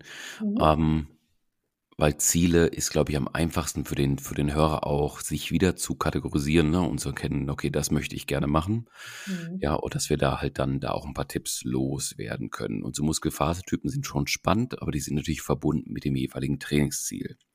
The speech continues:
Speaker 1: Genau, das können
Speaker 2: Ne?
Speaker 1: wir ja dann einfließen lassen,
Speaker 2: Genau.
Speaker 1: ne? Gut, also wenn ich jetzt mal so denke an die Kundschaft, die hier jetzt so bei uns ins Fitnessstudio kommt,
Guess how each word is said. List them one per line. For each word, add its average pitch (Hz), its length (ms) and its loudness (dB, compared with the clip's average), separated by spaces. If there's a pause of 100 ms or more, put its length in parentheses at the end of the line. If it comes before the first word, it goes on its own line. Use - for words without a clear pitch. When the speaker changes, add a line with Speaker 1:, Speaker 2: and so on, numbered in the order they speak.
(180)
Speaker 1:
Genau, 202 300 0
das 175 200 -10
können 202 180 2
Speaker 2:
Ne? - 0 -
Speaker 1:
wir 190 80 0
ja 175 100 -4
dann 170 120 -6
einfließen 160 640 -12
lassen, 151 300 -8
Speaker 2:
Genau. 147 100 -6
Speaker 1:
ne? 202 180 -4 (720)
Gut, 196 280 -2
also 214 320 4
wenn 247 140 4
ich 302 140 -4
jetzt 240 240 -2
mal 226 240 -2
so 208 100 -8
denke 233 340 -4
an 220 180 -6
die 208 120 -8
Kundschaft, 269 580 -8
die 214 80 -10
hier 233 200 -4
jetzt 214 280 -6
so 196 140 -4
bei 185 140 -2
uns 202 220 -8
ins - 180 -14
Fitnessstudio 269 760 -6
kommt, 254 420 -4